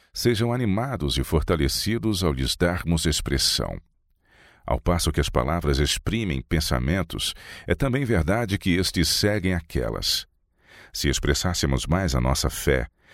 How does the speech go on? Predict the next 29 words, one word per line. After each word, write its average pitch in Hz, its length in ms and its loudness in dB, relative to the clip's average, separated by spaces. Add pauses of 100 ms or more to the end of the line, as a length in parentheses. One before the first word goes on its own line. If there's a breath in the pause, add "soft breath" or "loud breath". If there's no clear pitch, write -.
(180 loud breath)
mais 90 420 2
nos 67 200 2
regozijássemos 67 960 2
nas 69 220 2
bênçãos 92 480 0
que - 80 0
sabemos 85 460 2
possuir, 67 580 0 (460 loud breath)
a 71 100 4
grande 113 380 0
misericórdia 82 920 2
e 62 120 0
o 64 80 2
amor 71 360 2
de 90 120 2
Deus, 98 500 4 (400)
teríamos 71 540 2
mais 65 360 0
fé 104 400 0
e 101 60 -2
maior 76 580 2
alegria. 62 640 0 (760 soft breath)
Língua 127 400 2
alguma 98 480 0
pode 85 400 0
traduzir, 67 720 2
nenhuma 95 300 2
mente 120 340 2
conceber, 85 640 2